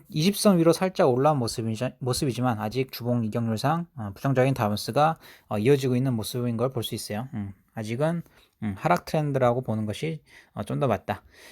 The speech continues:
그리고 월봉상 보면 이제 십 선, 십 선이 아직 안 무너지고 이제 기-, 지켜지고 있는 걸 볼 수 있지만, 어, 이번 달이 아니더라도 다음 달에, 어, 하락한다면 이제 부정적인 다운스가 이어지는 거라고 볼 수 있겠죠. 음, 달러가,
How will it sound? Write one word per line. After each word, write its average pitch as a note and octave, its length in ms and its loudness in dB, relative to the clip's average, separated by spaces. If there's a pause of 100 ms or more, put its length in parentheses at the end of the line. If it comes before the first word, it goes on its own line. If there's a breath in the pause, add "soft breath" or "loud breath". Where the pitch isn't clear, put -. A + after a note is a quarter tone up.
(140 loud breath)
그리고 B2+ 160 6
월봉상 F3 520 4
보면 D#3+ 260 0
이제 C3+ 100 0
십 - 200 -6
선, B2 360 0
십 - 160 -20
선이 F3 200 -2
아직 C3 220 2
안 A2+ 140 0
무너지고 B2 420 -2
이제 A2+ 140 -4
기-, - 160 -12
지켜지고 A#2+ 500 -2
있는 A2+ 240 -2
걸 A2 140 -6
볼 G#2+ 100 -4
수 - 120 -10
있지만, D3 380 -4 (640 soft breath)
어, G#2+ 160 -4
이번 D3 280 2
달이 F3+ 200 6
아니더라도 A#2 460 2
다음 A2+ 300 -4
달에, B2+ 340 0 (380 soft breath)
어, G#2+ 60 -4
하락한다면 B2+ 560 -2
이제 C3+ 100 -2
부정적인 C3 440 0
다운스가 A2 400 -2
이어지는 A#2 400 0
거라고 A#2 260 -2
볼 A2+ 100 -2
수 - 140 -6
있겠죠. B2 400 -8
음, G2+ 220 -8
달러가, E3 520 2